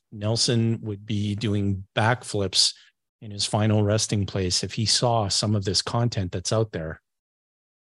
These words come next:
around how what he worked so hard to develop and pioneer is just being sensationalized.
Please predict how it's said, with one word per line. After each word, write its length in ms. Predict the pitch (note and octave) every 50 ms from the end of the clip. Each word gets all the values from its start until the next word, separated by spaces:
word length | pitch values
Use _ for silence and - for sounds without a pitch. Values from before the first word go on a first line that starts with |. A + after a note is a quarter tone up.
| _ _ -
around 400 | G2 F2+ G2+ G2 F#2+ G2 G2+ F2+
how 500 | - - G#2+ G#2 A2 A2+ A2 A2 A2 G#2 - - _ _ _ _ _ _ _ _ _ _ _
what 180 | A#2+ G#2+ G2 -
he 160 | - - A2+
worked 400 | G2+ A2+ A2+ G#2+ A2+ - - -
so 300 | - - - C3 B2+ B2+
hard 260 | A2 A2+ A2+ A2 A2
to 100 | - A2+
develop 400 | - A2+ G2+ G#2+ G#2 G#2+ G#2 -
and 120 | - F#2+ F2+
pioneer 580 | G2+ G2 G2 F#2+ F#2 F#2+ G#2 G2+ F#2+ F2+ - -
is 180 | - F#2+ F2+ -
just 300 | - A#2+ A#2+ - - -
being 360 | A#2+ A2 G#2+ G#2 G#2 G#2 G2+
sensationalized. 1040 | - - - - E2+ E2+ - - F#2 F#2 - - F#2 F2 D#2+ D#2 D2+ D2+ - -